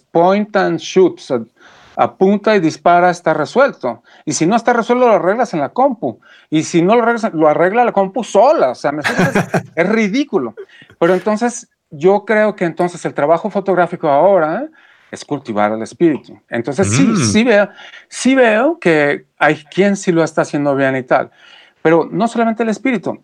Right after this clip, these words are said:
Speaker 1: también las emociones. Pero espíritu y emociones, este, igual, polaridad alta, polaridad baja.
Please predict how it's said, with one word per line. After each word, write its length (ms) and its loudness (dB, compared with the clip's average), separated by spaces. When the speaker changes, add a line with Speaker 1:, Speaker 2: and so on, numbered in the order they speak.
Speaker 1:
también 440 0
las 160 0
emociones. 600 -4
Pero 200 4
espíritu 500 0
y 100 2
emociones, 1000 0
este, 840 0
igual, 460 0
polaridad 520 2
alta, 360 -4
polaridad 560 0
baja. 380 -4